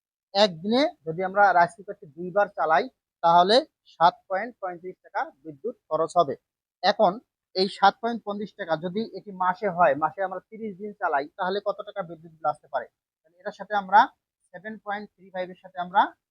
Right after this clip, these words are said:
তিরিশ গুণ করব। তিরিশ গুণ করলে আসতেছে দুইশত বিশ দশমিক ফাইভ টাকা। অর্থাৎ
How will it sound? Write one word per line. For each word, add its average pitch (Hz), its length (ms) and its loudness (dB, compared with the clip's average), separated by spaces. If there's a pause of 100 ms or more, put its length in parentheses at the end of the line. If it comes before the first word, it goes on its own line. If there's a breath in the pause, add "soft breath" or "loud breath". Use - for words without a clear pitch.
(220)
তিরিশ 196 380 -12 (200)
গুণ 196 160 -20
করব। 143 260 -6 (440)
তিরিশ 214 280 -12
গুণ 214 140 -8
করলে 202 180 2
আসতেছে 185 500 0 (440)
দুইশত 180 380 -10 (840)
বিশ 202 240 -12
দশমিক 208 460 -6 (480)
ফাইভ 190 320 -4 (640)
টাকা। 156 320 -6 (580)
অর্থাৎ 208 320 0